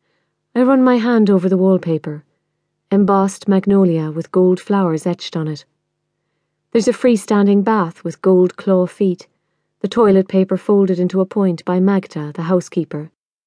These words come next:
a Veda hand wash and hand cream by the deep cream sink,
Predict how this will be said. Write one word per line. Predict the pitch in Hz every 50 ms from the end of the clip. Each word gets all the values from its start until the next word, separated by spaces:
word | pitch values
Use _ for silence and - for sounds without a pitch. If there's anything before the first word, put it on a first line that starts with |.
| _ _ _ -
a | 202 202
Veda | 175 220 208 208 214 196 185 180
hand | 175 202 233 226 214 185
wash | 165 170 165 165 156 -
and | - 180 175 175
hand | 175 190 202 196 190 185
cream | - - 180 165 160 160 160 156
by | 175 170
the | 170 180
deep | 170 - - 208 190 196 -
cream | - - 190 180 175 170
sink, | 160 - - - 190 175 170 - -